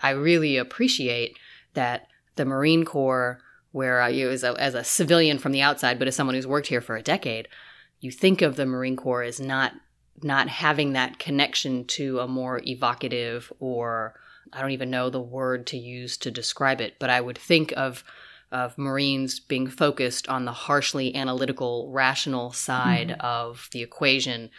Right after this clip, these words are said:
Speaker 1: whereas when I think of art history or the, the importance of artwork in interpreting and understanding theory, it's a very different part of the brain that engages. So I think it's a, a fascinating contribution to have that as part of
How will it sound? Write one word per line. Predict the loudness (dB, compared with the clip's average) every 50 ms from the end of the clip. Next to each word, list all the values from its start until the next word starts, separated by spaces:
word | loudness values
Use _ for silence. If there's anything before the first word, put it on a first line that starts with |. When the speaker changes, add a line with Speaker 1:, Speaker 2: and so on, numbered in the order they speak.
| -20 -20 -20 -20 _ _ -6
Speaker 1:
whereas | -4 -4 -2 -4 -4 -6
when | -8 -6
I | -6 -6 -8 -10 _ _
think | -4 -2 -2 -4 -4
of | -6 -4 -4 -4 -4 -6 -8 -10 -14 -18 -20 _ _ _ _ _ _
art | -4 -4 -4 0
history | 2 2 2 2 2 -2 -2 -4 -4 -4 -4 -6 -10 -12 -16 -20 -20 _ _
or | -4 -2 0 0 0 -2 -4 -6 -8
the, | -6 -6 -6 -6 -8 -8 -4
the | -2 -2
importance | -2 -2 -4 0 2 4 4 4 2 -2 -4
of | -4
artwork | -2 0 -2 -2 -2 -4 -4 -4 -4
in | -8 -10
interpreting | -10 -8 -6 -4 -4 -2 -2 -2 -2 -4
and | -4 -6
understanding | -6 -6 -6 -6 -4 -4 -2 0 0 0 0 -2 -2 -4 -6 -6 -2
theory, | -2 0 0 -2 -2 -4 -6 -8 -10 -12 -18 -20 -20 -20 -18 _ -10
it's | -8 -2 -2
a | -2
very | 0 0 0 0 0 0 -2 0
different | 2 0 2 2 0 -2 -2 -2
part | 0 0 0 0
of | 0
the | -4 -4
brain | 0 2 4 4 4 4 2 0 -2
that | -2 -4 -4
engages. | -4 -6 -2 0 0 0 0 0 -4 -8 -12 -14 -14 -12
So | -8 -6 -4 -2
I | -2 -2
think | -4 -6 -6 -6 -6
it's | -8 -8 -8
a, | -8 -8 -6
a | -6 -8
fascinating | -8 -10 -4 0 2 2 4 2 0 -2 -2 -2 -2 -2 -4 -6 -6 -8
contribution | -10 -8 -8 -8 -8 -10 -12 -10 -8 -6 -6 -4 -6 -6 -8 -12
to | -12 -12
have | -10 -8 -4 -2 -2 -2 -2
that | -4 -4 -6 -6 -8
as | -10 -10
part | -10 -10 -6 -4 -2 -2 -2
of | -2 -4 -6 -8 -10 -14